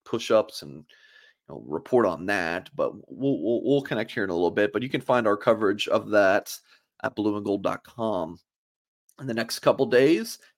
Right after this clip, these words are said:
And, uh, happy bye week. Hope you guys enjoy your weekend. Notre Dame six and two will play Pitt, um, next weekend at home, three thirty P M. I believe it's three thirty P M Eastern time kickoff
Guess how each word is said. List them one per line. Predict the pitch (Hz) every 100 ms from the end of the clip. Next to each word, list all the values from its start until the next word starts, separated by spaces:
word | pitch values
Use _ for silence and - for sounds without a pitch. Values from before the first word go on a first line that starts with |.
| _
And, | - 127 123
uh, | -
happy | 147 160 196
bye | 143 143 147
week. | 147 143
Hope | 156 147
you | 143
guys | 139 131 -
enjoy | 123 110 110 120 123 123 120 117 117 _ _
your | 113 117 113
weekend. | 101 113 - 110 107
Notre | 113 110
Dame | 110
six | 104 - 123 -
and | 107
two | - 107
will | 95 104
play | - 95 92 _
Pitt, | - 107 - - - _ _ _ -
um, | 90 95 78 95
next | 85 76 -
weekend | 87 82 80 90 73
at | 104 76
home, | - 73 80
three | - 80
thirty | - 76 67
P | -
M. | 62 -
I |
believe | 156 147
it's | -
three | 87
thirty | 73 76 69
P | -
M | 60 57 _ _ -
Eastern | 117 - 117
time | 98
kickoff | 76 107 90 71 69 -